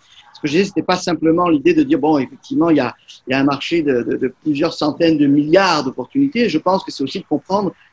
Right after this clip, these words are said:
qu'il y a des écoles, qu'il y a du talent. Tu sais, on a un enjeu, on le sait. D'ailleurs, on va en parler au forum. C'est l'enjeu de la main-d'œuvre.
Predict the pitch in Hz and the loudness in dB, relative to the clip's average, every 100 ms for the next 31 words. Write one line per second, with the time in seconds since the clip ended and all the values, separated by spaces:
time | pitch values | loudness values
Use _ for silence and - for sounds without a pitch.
0 | _ 160 147 135 135 190 196 190 135 120 | _ 0 2 0 0 0 0 -2 -6 -6
1 | - 151 170 226 233 _ _ _ - 233 | 0 2 2 0 -4 _ _ _ -2 -2
2 | - - - _ _ _ _ _ 165 196 | -4 -16 -20 _ _ _ _ _ -2 2
3 | 196 190 170 160 156 160 131 120 - 269 | 2 2 2 2 2 0 -2 -4 0 2
4 | 311 - - 151 143 131 127 139 151 127 | 0 -4 -2 0 2 0 -2 0 0 0
5 | 113 131 135 208 226 - _ _ _ - | -4 -4 -2 -2 -4 -8 _ _ _ -2
6 | 175 160 175 147 135 117 | 0 0 2 2 0 -2